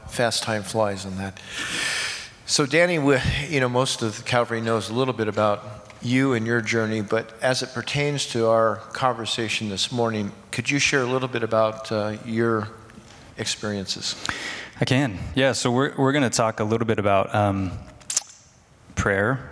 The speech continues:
Speaker 2: and how God is at work, and we're gonna continue to kinda unpack that. But I will admit now, I wouldn't, I wouldn't have said this, uh, in the midst of it, but I will admit now,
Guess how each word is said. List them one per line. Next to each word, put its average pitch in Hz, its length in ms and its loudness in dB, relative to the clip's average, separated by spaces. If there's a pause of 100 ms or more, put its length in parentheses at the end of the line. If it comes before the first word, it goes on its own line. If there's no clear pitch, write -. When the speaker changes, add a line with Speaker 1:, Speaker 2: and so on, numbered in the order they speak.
Speaker 2:
and 98 480 -2 (120)
how 110 220 2
God 104 400 2
is 101 160 -2
at 104 240 0
work, 104 320 -2 (220)
and 104 80 -2
we're 98 80 0
gonna 98 140 -2
continue 98 380 -4
to 95 300 -2 (460)
kinda 104 200 2
unpack 107 340 0
that. 107 200 0
But - 680 -4
I 110 160 4
will 120 240 2
admit 110 380 0
now, 107 240 4
I 101 60 6
wouldn't, 117 300 0
I 117 60 2
wouldn't 139 140 0
have 135 100 -2
said 123 200 0
this, - 360 -2 (500)
uh, 107 240 4
in 117 160 0
the 107 60 -2
midst 113 400 0
of 92 120 -2
it, - 180 0
but 107 80 2
I 113 120 4
will 131 100 0
admit 127 240 0
now, 107 340 2